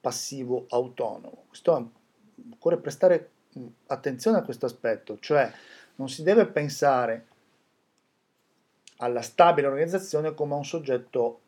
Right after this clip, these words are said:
passivo, autonomo e indipendente dalla casa madre, cioè da, dalla società o dall'ente estero. In realtà possiamo dire che la stabile organizzazione è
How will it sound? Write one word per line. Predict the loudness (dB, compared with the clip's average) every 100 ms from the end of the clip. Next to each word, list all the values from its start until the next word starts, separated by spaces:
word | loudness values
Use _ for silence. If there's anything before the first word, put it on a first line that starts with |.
| _ _ _
passivo, | -4 -4 -6 -6 0 0 4
autonomo | 2 2 0 0 -2 -4 -4 -4
e | -4 -4 -4
indipendente | -8 -6 -2 0 0 -2 -4 -6 -2 -2 -2
dalla | -4 -4 -4
casa | -4 -4 -4
madre, | -4 -4 -4 -4 -6
cioè | -8 -6 -6 -6
da, | -10 -10
dalla | -8 -8
società | -8 -8 -8 -6 -4 -4 -4
o |
dall'ente | -4 -6 -10 -10 -12 -12
estero. | -20 -18 -18 -18 _
In | -6
realtà | -2 0 2 2 0 -8 _ _ -20 _ _ _ _ _
possiamo | -12 -2 0 0
dire | 2 0 0
che | -2 -4 -4 -12 _ _ _ _
la | -8
stabile | -8 2 4 4 0 -4 -4
organizzazione | -4 -4 -4 -6 -4 -4 -4 -10 -10 -8 -10 -14 _
è | 0 0 0